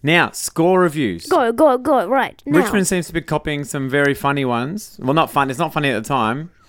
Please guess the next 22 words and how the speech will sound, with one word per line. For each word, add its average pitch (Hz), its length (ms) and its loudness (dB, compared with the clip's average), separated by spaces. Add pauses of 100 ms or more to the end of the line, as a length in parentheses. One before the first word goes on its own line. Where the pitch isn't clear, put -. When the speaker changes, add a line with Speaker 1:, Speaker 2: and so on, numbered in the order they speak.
(800)
Speaker 1:
Dimmer 170 260 2
Hardwick 156 680 0 (1080)
is 135 220 2
very 147 340 4
unhappy 143 380 0
with 139 180 0
them. 156 260 -4 (220)
Speaker 2:
Oh, 330 400 -4
we 302 160 -6 (180)
Speaker 1:
He's 117 180 -4
labelled 120 340 0
them 123 140 0
an 123 60 0
Speaker 2:
really 117 200 -2
Speaker 1:
embarrassment 135 680 0 (120)
to - 140 -16
the 110 80 -6
game. 123 480 -2 (160)
Speaker 2:
Just 392 260 -2
do 480 360 6
what - 200 -10
they 453 160 4